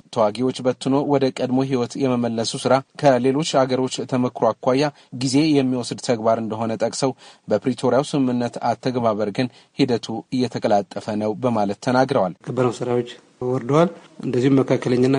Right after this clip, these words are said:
Speaker 2: ቀላል ትጥቆች ደግሞ ጀምረው እንደሆነ ወይም እንደሚጀምሩ ይገልጻል። ባለፈው መግለጫም ተመሳሳይ ብለዋል። በቅርቡ ጊዜ እንጀምራለን ብለው ነበር። ዲዲአር በሌሎች ሀገሮች እንደሚታየው አመታት ነው የሚወስደው።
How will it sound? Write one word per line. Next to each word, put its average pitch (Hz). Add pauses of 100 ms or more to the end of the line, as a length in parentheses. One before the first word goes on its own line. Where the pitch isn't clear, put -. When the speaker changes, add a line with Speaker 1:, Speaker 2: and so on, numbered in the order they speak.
Speaker 2:
ቀላል 123 (100)
ትጥቆች -
ደግሞ 131 (180)
ጀምረው 127
እንደሆነ 113
ወይም 123
እንደሚጀምሩ 117 (100)
ይገልጻል። 127 (680)
ባለፈው 127 (200)
መግለጫም 123
ተመሳሳይ 117
ብለዋል። 117
በቅርቡ 127
ጊዜ 123
እንጀምራለን 120
ብለው 117
ነበር። 113 (240)
ዲዲአር 165
በሌሎች 135
ሀገሮች 123
እንደሚታየው 120
አመታት 139
ነው 117
የሚወስደው። 104